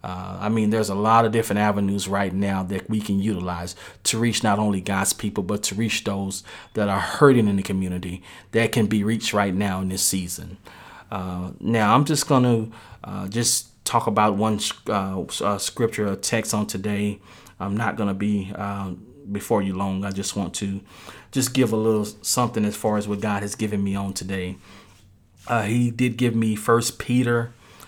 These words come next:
uh, the second chapter, thirteen through seventeen. And it reads, "Be subject for the Lord's sake to every human institution,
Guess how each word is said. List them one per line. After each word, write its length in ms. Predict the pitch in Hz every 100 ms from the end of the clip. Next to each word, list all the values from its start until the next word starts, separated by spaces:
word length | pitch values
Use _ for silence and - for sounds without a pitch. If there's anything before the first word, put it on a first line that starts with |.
| -
uh, 160 | 104 98
the 120 | 98
second 300 | - 113 104
chapter, 340 | - 107 104
thirteen 480 | 104 110 107 - 104
through 100 | 107
seventeen. 840 | 101 - 107 98 92 90 87 90 - - - - - - -
And 140 | 107 104
it 120 | 95
reads, 340 | 110 107 104
"Be 180 | 101 123
subject 520 | 131 - 139 131 131
for 160 | - 123
the 120 | 101
Lord's 320 | 104 113 107
sake 280 | - 110 92
to 140 | - 104
every 200 | 104 101
human 320 | 113 107 98
institution, 720 | 95 90 - 98 - 90 92